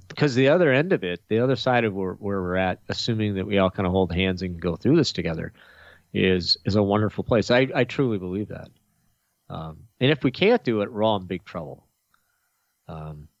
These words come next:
so I feel like there's a lot of resistance on both ends of the side right now, and it, we just need more people to stand up and say, "I, I got you.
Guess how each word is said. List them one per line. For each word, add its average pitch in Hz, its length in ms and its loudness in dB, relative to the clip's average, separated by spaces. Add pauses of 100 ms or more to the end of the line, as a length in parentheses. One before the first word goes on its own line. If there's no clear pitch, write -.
(120)
so 117 200 2
I 113 100 4
feel 135 200 2
like 113 140 2
there's 110 160 -2
a 110 40 0
lot 101 200 2
of 98 60 -2
resistance 95 680 -8 (200)
on 107 200 -2
both 120 280 2
ends 104 200 -4
of 98 80 -6
the 87 80 -8
side 95 300 -6
right 92 140 -8
now, 90 200 -10
and 90 80 -8
it, 90 180 -8
we 101 120 -4
just 98 220 0
need 95 320 2 (720)
more 101 220 2
people 95 380 -2
to - 60 -4
stand 92 260 0
up - 160 -4
and 85 80 -14
say, 92 220 -2
"I, 113 360 2
I 135 40 2
got 95 300 0
you. 90 220 -10